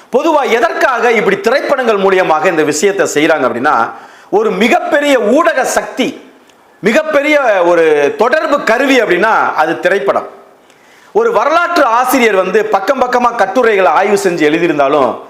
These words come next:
நம்ம அதுல வ-, அதை படிச்சு முடிச்சு நமக்கு வரக்கூடிய தாக்கத்தை விட இன்னும் எத்தனையோ நாவல்களோ இல்லைன்னா புத்தகங்களோ எவ்வளவோ நம்ம படிக்கலாம்,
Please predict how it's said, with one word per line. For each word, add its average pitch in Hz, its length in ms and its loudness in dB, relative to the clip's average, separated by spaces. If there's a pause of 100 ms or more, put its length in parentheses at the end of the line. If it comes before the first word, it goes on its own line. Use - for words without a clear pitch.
(320)
நம்ம 170 200 0
அதுல 190 280 0
வ-, 208 140 2
அதை 185 260 0
படிச்சு 226 360 -2
முடிச்சு 277 340 0
நமக்கு 214 280 0
வரக்கூடிய 190 460 0
தாக்கத்தை 170 500 0
விட 135 380 -2 (560)
இன்னும் 277 220 0
எத்தனையோ 277 480 0
நாவல்களோ 214 580 2
இல்லைன்னா 196 340 2
புத்தகங்களோ 196 680 0
எவ்வளவோ 269 400 2
நம்ம 233 280 0
படிக்கலாம், 214 520 -2